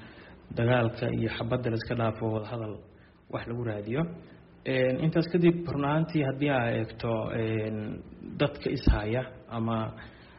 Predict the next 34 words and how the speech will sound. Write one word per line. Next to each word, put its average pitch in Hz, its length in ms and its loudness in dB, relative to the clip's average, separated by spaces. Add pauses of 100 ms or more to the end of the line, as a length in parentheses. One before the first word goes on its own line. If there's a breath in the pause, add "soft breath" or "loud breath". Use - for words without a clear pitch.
(140)
dadka 135 320 2
ka 143 100 2
soo 131 200 0
jeeda 113 360 0
gobollada, 120 460 2 (200)
ee, 110 320 -2
Sool 123 280 0
iyo 117 120 0
Sanaag 113 280 -2
iyo 107 160 -4
Cayn 139 200 0 (100)
iyo 113 260 -4
weliba, 117 320 2 (720 loud breath)
ee, 110 460 0 (220)
dowladda 127 340 0
Somaliland, 127 600 2 (440 loud breath)
waxaad 123 260 -4
dareemaysaa 131 640 2
in 131 160 2 (120)
farqi 139 380 -2
weyn 131 240 4
uu 123 100 0
u 123 80 -2
dhexeeyo 110 360 -2
taariikhda 123 380 0
markaa 113 300 -2
eegto. 127 260 -4 (720 loud breath)
Kow, 160 260 4 (500)
ee, 117 580 0
Somaliland 147 600 2 (300)
waxay 131 220 -2
ku - 120 -2
dhisan 139 320 2
tahay 110 340 -2